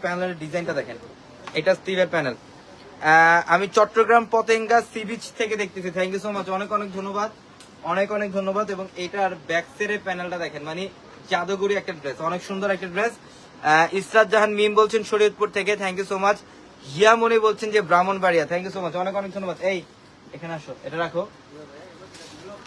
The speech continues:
এই যে এটা অনেক সুন্দর, অনেক দামি ড্রেস আজকে এই লাইভে আমরা সব অফারে দিব। একটু উপরে, উপরে ধরো, হ্যাঁ, এটা অনেক সুন্দর ড্রেস। এই যে দেখেন এটা প্যান্ট,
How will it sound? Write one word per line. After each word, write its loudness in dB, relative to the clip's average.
এই -8
যে -10
এটা 2
অনেক -2
সুন্দর, 0
অনেক 2
দামি 0
ড্রেস -4
আজকে -10
এই -6
লাইভে -2
আমরা -6
সব -4
অফারে -8
দিব। -8
একটু -10
উপরে, -6
উপরে -8
ধরো, -12
হ্যাঁ, -16
এটা -4
অনেক -2
সুন্দর -8
ড্রেস। -12
এই -4
যে -6
দেখেন -6
এটা -8
প্যান্ট, -4